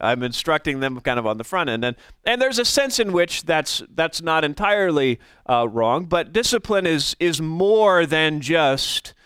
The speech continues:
my child did something wrong and I am correcting them. It is that, but it's more.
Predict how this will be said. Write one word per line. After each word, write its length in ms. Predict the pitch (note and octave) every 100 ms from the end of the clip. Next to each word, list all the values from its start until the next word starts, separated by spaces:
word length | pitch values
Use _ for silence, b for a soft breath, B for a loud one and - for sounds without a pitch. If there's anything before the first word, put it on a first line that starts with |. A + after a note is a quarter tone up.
| b
my 260 | - D3 D3+
child 420 | D3 E3 D#3+ D#3
did 120 | D3+
something 420 | C3 D#3 C3+ D3 C3
wrong 420 | C3 C3 C3 C3+
and 260 | - C3
I 140 | B2+ B2
am 140 | A#2+
correcting 500 | A2 - D3 D#3 A#2
them. 120 | F#2+
It 100 | A2
is 260 | D#3+ B3 G3+
that, 300 | A2+ A2 F#2+
but 140 | B2
it's 180 | A#2+ -
more. 540 | C3 C3+ A#2+ G2 E2